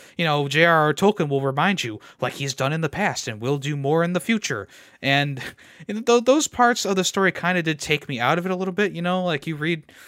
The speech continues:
you know, you're reading through and you're like, "Okay, you know, Fili and Kili are on their way," and,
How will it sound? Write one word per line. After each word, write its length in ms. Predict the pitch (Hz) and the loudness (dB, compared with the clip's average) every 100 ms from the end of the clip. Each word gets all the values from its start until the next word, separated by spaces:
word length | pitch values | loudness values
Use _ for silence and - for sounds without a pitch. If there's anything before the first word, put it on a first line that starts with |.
| _ | _
you 80 | 180 | -4
know, 40 | 160 | -2
you're 100 | 160 | 0
reading 260 | 185 185 | 0 0
through 480 | 180 151 160 160 160 | -2 -2 0 2 0
and 80 | 160 | 0
you're 100 | 151 | 0
like, 180 | 147 175 | 0 0
"Okay, 440 | 202 185 165 165 | -2 2 2 2
you 100 | 143 | 0
know, 320 | 139 139 139 - _ _ _ | 0 -2 -4 -10 _ _ _
Fili 400 | - 175 170 165 | -2 0 2 0
and 120 | 156 | -2
Kili 400 | - 143 143 139 | -2 0 2 2
are 80 | 131 | 2
on 160 | 139 | 0
their 160 | 139 139 | 0 0
way," 340 | 131 123 123 | 2 2 2
and, 200 | 120 120 | 0 -4